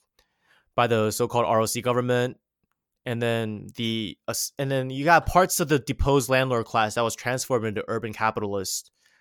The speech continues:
by compensating them with, you know, industrial property or shares in state enterprises. So if you see, like, some middle class people in Taiwan today who have, like, just for some reason, like, their families have, like, shares of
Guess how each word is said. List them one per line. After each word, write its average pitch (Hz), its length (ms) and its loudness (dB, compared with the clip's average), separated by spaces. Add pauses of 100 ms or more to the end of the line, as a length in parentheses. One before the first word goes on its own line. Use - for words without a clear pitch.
(140)
by 113 100 0
compensating 117 640 -2
them 107 240 -2
with, 104 180 -4
you 107 60 -10
know, 104 120 -6
industrial 113 460 -4
property 98 760 -6
or 101 360 -4
shares 117 380 -2
in 110 80 -4
state - 280 -4
enterprises. 98 520 -4
So 131 160 0
if 123 100 -4
you 196 60 -2
see, 220 180 0
like, 202 140 2
some 127 160 -2
middle 139 160 0
class 127 200 0
people 123 260 -6
in 113 40 -4
Taiwan 113 320 -2
today 113 240 -4
who 107 200 -6
have, 104 180 -2
like, 95 140 -6
just - 200 -8 (340)
for 131 80 -6
some 143 220 0
reason, 120 320 -2
like, 107 160 -6
their 117 100 -4
families 110 520 -4
have, 95 240 -4
like, 95 260 -6 (840)
shares 120 480 2
of 104 280 0